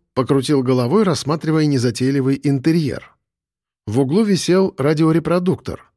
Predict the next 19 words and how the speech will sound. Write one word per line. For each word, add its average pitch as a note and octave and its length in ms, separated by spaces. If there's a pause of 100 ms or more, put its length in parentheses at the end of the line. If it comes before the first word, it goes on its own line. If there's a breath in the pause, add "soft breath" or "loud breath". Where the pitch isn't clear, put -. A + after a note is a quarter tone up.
(140)
старый, E3+ 720
как C3 180
в - 80
кино C#3 240
про C3+ 140
войну. D3 460 (680)
Диктор D3 460
тихо F#3 320
и D#3 40
монотонно C#3+ 560
бормотал, B2 760 (160)
зачитывая A#2 560
новости F3 580
о B2 100
достижениях A#2+ 640
народного B2+ 440
хозяйства. C3+ 800 (880)
Тик-так, - 1080 (260)
тик-так. - 960